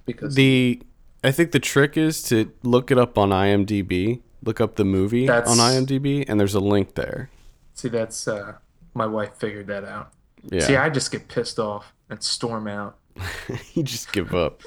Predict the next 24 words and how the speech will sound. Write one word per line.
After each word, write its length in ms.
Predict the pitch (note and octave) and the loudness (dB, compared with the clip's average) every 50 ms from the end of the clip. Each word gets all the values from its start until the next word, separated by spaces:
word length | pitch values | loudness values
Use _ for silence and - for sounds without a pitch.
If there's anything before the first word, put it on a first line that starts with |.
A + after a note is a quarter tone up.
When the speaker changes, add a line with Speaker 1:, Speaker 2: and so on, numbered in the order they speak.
| - _ | -14 _
Speaker 1:
I 100 | - C3 | -2 0
just 260 | C#3 D#3 C#3 C#3 - - | 2 2 2 0 -2 -4
<laughs> 80 | - | -6
throw 220 | - - - F#3 E3 | -2 2 2 2 4
my 160 | D3 C#3+ C#3 | 2 0 0
laptop 640 | B2+ B2+ C3 B2+ C3 - - C#3+ B2+ B2 - - - | 0 0 0 0 -2 -2 -2 -2 -2 -2 -4 -4 -2
down. 220 | - C3 C3 C3 | -2 -2 -2 -4
I'm 80 | B2+ B2 | -10 -12
like, 160 | A#2+ A#2 - _ _ _ | -14 -16 -18 _ _ _
"Fuck 200 | D#3 D#3 - _ - | -20 -20 -18 _ -10
this. 300 | C#3+ B2 G#2 - - - - - _ _ _ - - | -8 -8 -10 -12 -16 -20 -20 -20 _ _ _ -20 -20
Fucking 420 | - - - - - - D3+ C#3 | -16 -14 -12 -12 -8 -6 -4 -4
hate 240 | C3 C#3+ C3+ C3 C3+ | -4 -4 -6 -6 -6
technology." 720 | - C3 A#2 - - A#2+ G#2+ G#2+ G#2 G#2 G2 - G2+ F#2+ _ _ _ _ _ _ _ _ _ _ _ _ _ | -8 -10 -10 -10 -8 -10 -8 -8 -8 -10 -10 -12 -16 -20 _ _ _ _ _ _ _ _ _ _ _ _ _
Speaker 2:
Well, 260 | A#2 A2 G#2 G2+ - _ _ _ _ - | -4 -2 -2 -2 -4 _ _ _ _ -10
there 160 | A2 G#2+ F#2+ | -6 -4 -4
you 80 | F#2 | -2
go. 200 | F#2 G2 G2 G#2 - _ _ _ _ - _ _ _ _ _ _ - | -2 -2 -4 -6 -8 _ _ _ _ -20 _ _ _ _ _ _ 2
All 100 | A#2+ B2+ | 4 4
right, 260 | C#3+ D#3+ E3+ E3+ - _ _ _ | 6 6 4 2 -2 _ _ _
let's 420 | - C3 B2+ B2+ B2 - - - - | -2 0 0 0 -2 -4 -10 -10 -4
go 320 | - C#3 C3+ B2+ B2 B2 | 0 2 4 6 4 4
into 340 | - A2+ A#2 A2+ A2 G#2+ G#2 | 2 2 0 2 2 0 0
some 540 | - - - A2 G#2 G#2 G2+ G2+ G2+ G2+ | -2 -2 -2 0 2 2 2 2 0 -2